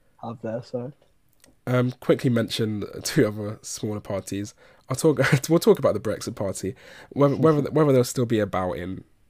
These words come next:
Speaker 2: uh, twenty twenty-four, potentially under a different name or
Speaker 1: Yeah.
Speaker 2: not, they might not be there altogether. Um, Nigel Farage, despite never being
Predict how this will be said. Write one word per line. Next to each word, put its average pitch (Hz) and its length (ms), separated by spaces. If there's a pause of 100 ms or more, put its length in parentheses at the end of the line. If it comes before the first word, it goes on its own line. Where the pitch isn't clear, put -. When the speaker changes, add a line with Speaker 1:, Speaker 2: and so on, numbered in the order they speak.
(220)
Speaker 2:
uh, 92 280
twenty 101 240
twenty-four, 92 580 (320)
potentially - 400
under 90 220
a - 40
different - 380
name 90 300
or 85 180 (640)
Speaker 1:
Yeah. 113 220
Speaker 2:
not, 87 180
they 104 160
might 101 240
not 98 140
be 95 80
there 98 140
altogether. 92 560 (540)
Um, 92 340 (1200)
Nigel 147 220
Farage, 127 500
despite 131 360
never 120 260
being 113 420